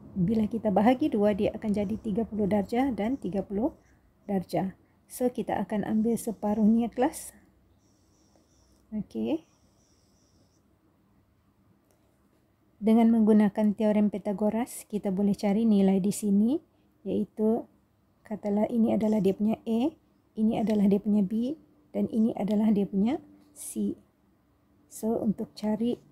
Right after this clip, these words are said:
jawapannya ialah A kuasa dua tambah B kuasa dua sama dengan C kuasa dua. Kita punya A tak tahu, B pula ialah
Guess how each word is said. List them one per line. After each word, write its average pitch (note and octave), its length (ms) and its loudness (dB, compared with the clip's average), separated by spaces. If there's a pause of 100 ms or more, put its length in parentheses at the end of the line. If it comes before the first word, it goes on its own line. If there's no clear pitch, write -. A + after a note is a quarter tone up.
jawapannya A3 640 2
ialah G#3+ 400 0 (380)
A A3 100 2 (160)
kuasa G#3 320 -6
dua G#3+ 400 0 (240)
tambah G3+ 320 2
B A#3 320 0
kuasa G#3 320 -4
dua A3 460 0
sama G#3+ 320 0
dengan G#3+ 340 2
C - 320 -8
kuasa A3+ 480 -4 (380)
dua. G3+ 340 0 (480)
Kita G#3+ 160 -8
punya G#3+ 320 -2
A B3 200 0 (280)
tak - 220 -8
tahu, A3 420 2 (560)
B G#3+ 300 0
pula G#3+ 420 -4
ialah G#3+ 400 0